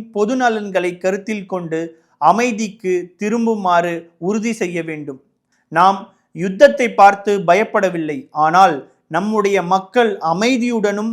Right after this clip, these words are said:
வாழ வேண்டும் என்பதற்காக அழிவை தவிர்க்க முடிவெடுத்தோம். இதன் அடிப்படையில் சில உள்ளூர் குழுக்களை பாதுகாப்பிற்காக ஸ்வேதாவில் நியமித்தோம். இது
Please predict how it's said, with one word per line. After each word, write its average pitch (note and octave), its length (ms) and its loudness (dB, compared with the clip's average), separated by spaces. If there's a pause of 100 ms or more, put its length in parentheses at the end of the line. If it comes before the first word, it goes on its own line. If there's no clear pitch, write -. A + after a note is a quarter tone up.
(100)
வாழ F3+ 200 10 (120)
வேண்டும் G#3 340 -4
என்பதற்காக F#3 720 2 (480)
அழிவை B3 360 4 (200)
தவிர்க்க F#3+ 500 4 (400)
முடிவெடுத்தோம். G3 680 -2 (320)
இதன் G#3 320 -2
அடிப்படையில் G#3+ 600 0 (160)
சில G3 180 0 (300)
உள்ளூர் C4 400 0
குழுக்களை A3 480 0 (220)
பாதுகாப்பிற்காக F#3+ 1080 4 (380)
ஸ்வேதாவில் G#3 680 2 (100)
நியமித்தோம். F#3 600 -8 (420)
இது F#3 180 2